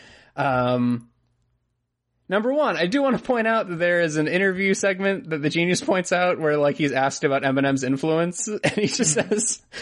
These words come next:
Speaker 1: "Oh, hell no. I like Eight Mile, but, like, he was not an influence for me."
Speaker 2: I think, I feel like it probably was Vince Staples who originally said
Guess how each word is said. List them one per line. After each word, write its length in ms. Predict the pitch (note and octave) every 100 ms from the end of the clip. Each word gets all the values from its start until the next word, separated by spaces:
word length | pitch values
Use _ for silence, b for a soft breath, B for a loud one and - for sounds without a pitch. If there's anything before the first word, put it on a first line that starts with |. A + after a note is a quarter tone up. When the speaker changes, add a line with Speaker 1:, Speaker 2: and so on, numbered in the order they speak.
| B B A3
Speaker 1:
"Oh, 120 | B3
hell 220 | F#3+ A3
no. 260 | F3+ C#3+ C3+
I 180 | - F3
like 260 | A#3 A3+
Eight 140 | E3+ D#3
Mile, 380 | C#3 C3 C3 B2+
but, 180 | D3
like, 300 | C#3+ C#3+ D3
he 200 | - F3
was 140 | F3+ D#3+
not 160 | C#3+
an 80 | C3+
influence 420 | C3 - C3 C3+
for 120 | C3 A#2+
me." 260 | A#2 D3 - _ B B B B B
Speaker 2:
I 120 | F#3+ G#3
think, 500 | - - F4 D4 - _ _ _ _ _ - _
I 140 | G3+
feel 420 | G#3 - C4+ D4 D4
like 300 | C#4+ C4+ -
it 240 | G#3 G#3 - - _ -
probably 600 | - G3 F3 F3+ F3+ F3
was 420 | B2 C3 C#3 C#3
Vince 360 | B2 C3 C3+
Staples 480 | - A#2+ A#2+ C#3+ C#3
who 240 | D3+ C3+ B2
originally 580 | A#2+ A#2+ B2 B2 A#2+
said 480 | B2 - A#2+ A#2+ A#2